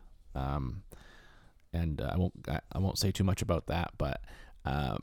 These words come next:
pretty excited to talk about that one because it was, uh, a whole other experience from, from this game that we've just played. This was, uh, you know, if you've played it, you know that it was, it was pretty moving,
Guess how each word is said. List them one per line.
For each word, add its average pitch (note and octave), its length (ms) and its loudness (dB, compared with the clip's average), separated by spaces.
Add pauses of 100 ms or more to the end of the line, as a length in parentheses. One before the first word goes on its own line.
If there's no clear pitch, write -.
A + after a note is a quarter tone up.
pretty A#2+ 200 12
excited F#2+ 300 6
to - 60 -4
talk F#2+ 200 0
about - 200 -4
that - 180 0
one - 160 0
because - 580 -2
it - 140 2
was, - 320 -2
uh, - 220 0 (260)
a - 60 -2
whole G#2 180 12
other C2+ 380 6 (300)
experience - 600 -2
from, A#1+ 260 0 (120)
from F2 220 2
this - 200 0
game D#2 340 0
that - 120 -2
we've B1+ 180 -2
just - 220 -6
played. A#1 240 0
This - 180 -4
was, - 260 -4
uh, G#1 240 2 (600)
you F#2 120 2
know, B1+ 200 -2 (640)
if - 180 0
you've - 140 -4
played C#2 240 4
it, - 120 0
you E2 140 2
know A1+ 260 2
that C#2 160 0
it - 140 -2
was, G#2+ 320 4 (120)
it - 80 2
was D#3+ 140 4
pretty E3 240 8
moving, E3 400 6